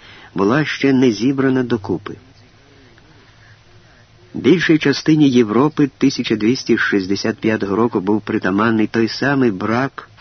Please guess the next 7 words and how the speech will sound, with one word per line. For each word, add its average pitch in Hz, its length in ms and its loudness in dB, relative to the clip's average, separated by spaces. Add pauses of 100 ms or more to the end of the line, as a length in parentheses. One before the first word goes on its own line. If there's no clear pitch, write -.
упізнавальних 117 800 0
національних 113 640 -2
спільнот. 104 540 -6 (1600)
На 101 100 0
півдорозі 127 580 2
християнської 123 920 0 (320)
реконкісти 110 1120 -2